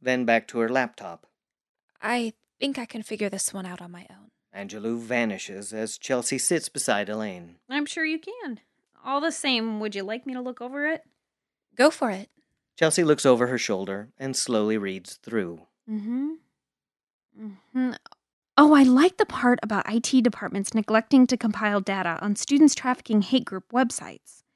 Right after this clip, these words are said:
Speaker 3: And you describe some of the already known cover-ups articulately and objectively. Ooh, yikes, that might be too much of a finger point at Gerald right there.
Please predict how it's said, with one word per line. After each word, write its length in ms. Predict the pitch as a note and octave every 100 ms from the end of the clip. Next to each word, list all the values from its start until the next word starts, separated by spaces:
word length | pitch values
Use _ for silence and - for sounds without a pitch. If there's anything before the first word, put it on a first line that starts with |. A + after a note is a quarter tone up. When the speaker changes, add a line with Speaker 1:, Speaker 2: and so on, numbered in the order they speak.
| _ _ _ _ _ _
Speaker 3:
And 320 | G#3 G3+ G3+
you 120 | A3
describe 420 | G#3+ - C#4+ G4
some 160 | G4+ F4
of 80 | C#4
the 120 | A#3
already 360 | B3+ C#4+ C4+
known 220 | B3 A#3 A3
cover-ups 440 | B3 D4 A3 G#3
articulately 760 | G#3+ - D4+ E4 C#4+ - C#4+ C#4
and 160 | D#4
objectively. 720 | E4 C#4+ D#4+ G3+ F#3 E3+ G#3+ - _ _ _ _ _ -
Ooh, 180 | A3+ F#2
yikes, 420 | F#2+ G#3 - G3+
that 340 | D#3 B3+ C#3+
might 380 | - G#3 A#3+ B3+
be 120 | D#3+
too 200 | F#3+ G#3+
much 220 | F#3 F#3 F#3
of 80 |
a 60 | F3+
finger 280 | - G3+ D4
point 280 | - G3 A3
at 100 | -
Gerald 360 | G3 C#4+ D#4
right 200 | D#4 D4+
there. 320 | D4+ C#4 D4+